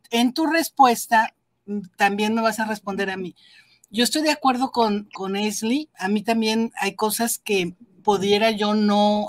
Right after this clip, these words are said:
estar de acuerdo, pero confío en que la gente que está con nosotros son adultos y saben que somos personas distintas todos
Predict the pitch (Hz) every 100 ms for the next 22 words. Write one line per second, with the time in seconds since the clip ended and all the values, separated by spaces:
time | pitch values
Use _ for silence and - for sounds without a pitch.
0 | 202 196 - 208 202 - 196 190 - 202
1 | 180 208 277 _ _ _ _ _ - 208
2 | 196 - 202 196 - 262 311 330 330 226
3 | 214 202 202 190 180 175 226 214 254 233
4 | 233 226 247 226 233 247 240 - - 220
5 | 233 247 220 190 202 233 - 185 190 _
6 | - 202 - 233 240 294 294 - - -
7 | 220 233 - 190 175 196 226 226 220 -
8 | 226 214 185 233 - - 233 196 190 254
9 | -